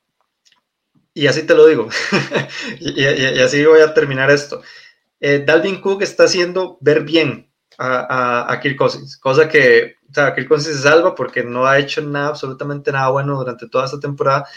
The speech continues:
y habrá que ver, mientras esté sano, Minnesota puede ganar un par de partidos.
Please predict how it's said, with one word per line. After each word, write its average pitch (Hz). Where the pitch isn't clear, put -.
y 220
habrá 139
que 165
ver, 165
mientras 139
esté -
sano, 185
Minnesota 151
puede 160
ganar 156
un 156
par 151
de 151
partidos. 180